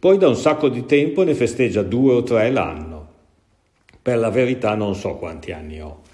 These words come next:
Mia madre l'aveva scritto sulla copertina della Bibbia grande, però ha messo solo il giorno e il mese e si è dimenticata l'anno.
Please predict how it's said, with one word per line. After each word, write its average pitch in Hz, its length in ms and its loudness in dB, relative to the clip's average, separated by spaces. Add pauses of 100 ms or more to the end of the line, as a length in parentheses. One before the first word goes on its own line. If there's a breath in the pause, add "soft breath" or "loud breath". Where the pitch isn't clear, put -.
(560 soft breath)
Mia 127 120 0
madre 165 360 4
l'aveva 127 280 6
scritto 143 380 0
sulla 123 240 2
copertina 110 600 0
della 101 220 2
Bibbia 147 400 0
grande, 80 640 -4 (340 soft breath)
però 170 200 4
ha 123 80 4
messo 113 260 0
solo 104 340 0
il 92 120 -4
giorno 160 680 2
e 127 100 2
il 113 120 2
mese 82 640 -4
e 160 120 0
si 170 100 2
è 165 60 6
dimenticata 160 840 0
l'anno. 71 520 -8